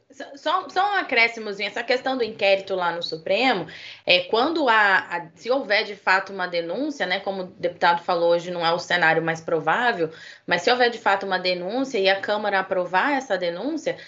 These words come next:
o, ele corre como um, um processo de impeachment. O presidente também precisa ser afastado, mas nesse caso tem uma diferença, que é que o Arthur Lira não precisa, é, o, aliás, o Arthur Lira não pode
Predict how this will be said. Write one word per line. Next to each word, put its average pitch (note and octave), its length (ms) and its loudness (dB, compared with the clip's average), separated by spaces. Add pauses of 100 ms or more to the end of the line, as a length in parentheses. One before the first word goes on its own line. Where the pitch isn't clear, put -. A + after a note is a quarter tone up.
(200)
o, G3 160 2 (140)
ele G3 220 4
corre B3+ 320 4
como C#4+ 360 2
um, D4+ 260 -2
um C#4 40 0
processo C#4 500 2
de C#4 100 -4
impeachment. D4+ 600 2
O E3+ 60 -4
presidente F3+ 440 0
também G3+ 340 4
precisa A#3 300 -6
ser A3+ 140 0
afastado, G3+ 680 2 (320)
mas G#3+ 160 0
nesse A#3 260 0
caso B3 320 0
tem B3+ 140 2
uma B3 160 0
diferença, A#3 680 0
que A#3 140 0
é A3 60 4
que A3 100 -2
o A#3+ 60 2
Arthur A#3+ 320 2
Lira B3+ 280 0
não C4 360 0
precisa, F4 720 0 (380)
é, G#3+ 260 6
o, G#3 60 4
aliás, G3 520 2
o F#3+ 40 -2
Arthur G3 240 -4
Lira A#3 240 -2
não A#3+ 240 -4
pode D4+ 600 0